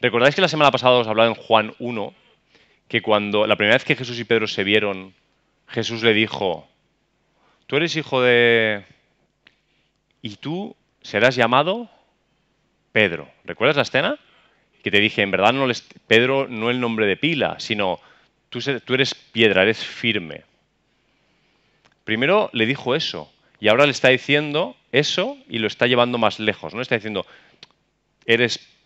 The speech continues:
roca, eres firme, y en esta columna,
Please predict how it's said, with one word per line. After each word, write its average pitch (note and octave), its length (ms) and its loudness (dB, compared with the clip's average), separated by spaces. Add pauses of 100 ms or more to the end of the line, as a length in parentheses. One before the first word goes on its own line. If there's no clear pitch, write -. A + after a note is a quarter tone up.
roca, G#2+ 420 0
eres A2+ 220 0
firme, B2 420 -2
y G#2 300 -4 (760)
en G#2 200 2
esta - 400 -6
columna, A2 640 -10